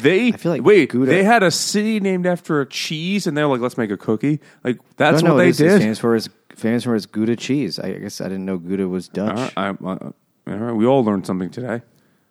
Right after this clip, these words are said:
Speaker 1: This is, this is a, this is a much nicer, much nicer beer. And it's, again, uh, I mean, I could put Jimmy on the spot. Uh, do you have, an-, you have, what else could we, what, what could be the connection, Jimmy, for this Dragon's Milk Reserve?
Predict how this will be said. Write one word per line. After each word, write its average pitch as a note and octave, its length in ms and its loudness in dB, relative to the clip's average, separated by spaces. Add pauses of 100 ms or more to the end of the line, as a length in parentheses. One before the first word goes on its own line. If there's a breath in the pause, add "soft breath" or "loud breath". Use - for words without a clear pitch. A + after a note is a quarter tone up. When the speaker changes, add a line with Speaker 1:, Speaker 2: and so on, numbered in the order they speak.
(140)
Speaker 1:
This A#2 300 -4
is, G2 580 -4 (140)
this E3 220 -2
is G#2+ 140 0
a, - 20 -6
this G#2 340 -4
is F#2 140 -8
a - 20 -4
much F2+ 260 -6
nicer, - 300 -10 (140)
much - 200 -16
nicer - 260 -16
beer. - 280 -20 (840)
And B2 100 -2
it's, B2+ 140 -6
again, C3+ 440 0
uh, G2 420 -2 (100)
I F#2+ 40 -4
mean, G#2+ 100 -2
I - 20 -10
could - 200 -8
put D#3+ 140 -2
Jimmy B2+ 220 -2
on G2+ 80 -2
the F#2+ 40 -6
spot. G2+ 480 -2 (400)
Uh, G2 240 -2
do G2+ 60 -6
you G#2+ 140 -4
have, A2 100 -4
an-, A2+ 160 -4
you A2 100 -4
have, G#2+ 200 -6
what A2+ 140 -6
else A#2+ 140 -8
could - 100 -10
we, A2+ 60 -4 (140)
what, - 120 -8 (100)
what A2 140 -8
could A#2+ 100 -6
be A#2+ 100 -2
the A2+ 80 -8
connection, C3+ 360 -10
Jimmy, G2 200 -8
for G#2 140 -14
this F#2 160 -10
Dragon's G#2+ 500 -4
Milk A2 220 -6
Reserve? F#2+ 580 -6